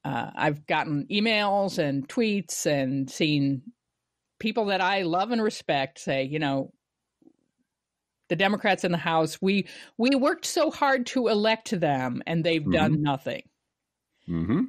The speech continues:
Speaker 1: Number one, that's not true.
Speaker 2: Mm-hmm.
Speaker 1: Um, and, but number two, there's so much that, I, I don't know how to put this. It's sort of like A B testing.
Speaker 2: Uh-huh.
Speaker 1: What if the Republicans had kept the House?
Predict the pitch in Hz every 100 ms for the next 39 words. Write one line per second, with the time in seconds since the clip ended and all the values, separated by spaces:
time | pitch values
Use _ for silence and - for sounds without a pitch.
0 | - 196 202 294 277 185 - 139 - -
1 | - - _ _ _ _ _ - 147 143
2 | 127 240 185 175 170 196 _ _ _ _
3 | - 202 - _ - 190 - _ - 233
4 | 285 269 - 302 285 170 156 151 _ 262
5 | 262 - - 330 370 330 254 180 - -
6 | - - 202 - - 196 214 269 302 226
7 | 202 226 175 160 165 269 262 208 175 -
8 | 196 196 214 214 220 - 240 233 247 247
9 | _ _ - 90 - 262 156 156 185 220
10 | 220 247 - - _ _ _ _ - -
11 | 170 180 - 185 196 214 226 - 165 -
12 | 180 - 247 - 269 381 - -